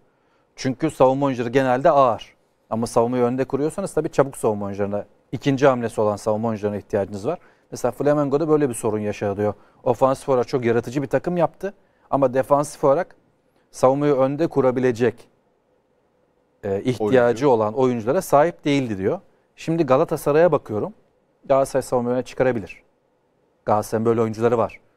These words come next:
Speaker 1: Stoperleri de Marka, Nelson da savunmayı önde kurmaya uygun stoperler. Ha, Fatih Terim'in tabii ki felsefesi çok da önemli burada ama Fatih Terim'in felsefesiyle de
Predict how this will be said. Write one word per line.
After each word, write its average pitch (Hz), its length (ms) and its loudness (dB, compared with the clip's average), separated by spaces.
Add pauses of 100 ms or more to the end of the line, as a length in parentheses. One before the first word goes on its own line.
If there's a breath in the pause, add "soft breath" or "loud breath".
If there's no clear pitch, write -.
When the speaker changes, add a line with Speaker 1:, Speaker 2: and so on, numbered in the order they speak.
Speaker 1:
Stoperleri 120 600 -2
de 113 80 2
Marka, 104 520 0
Nelson 110 500 -4
da 98 140 -4 (240 soft breath)
savunmayı 110 400 -2
önde 107 240 0
kurmaya 107 340 -2
uygun 113 160 -2
stoperler. 110 580 -8 (340)
Ha, 120 80 0
Fatih 120 400 0
Terim'in 127 280 -2
tabii 104 200 -2
ki - 140 -20
felsefesi 104 460 -4
çok - 220 -4
da 113 60 0
önemli 120 200 -4
burada 139 160 0
ama 208 100 -2
Fatih 151 260 0
Terim'in 180 180 -8
felsefesiyle 143 800 -4
de - 120 -6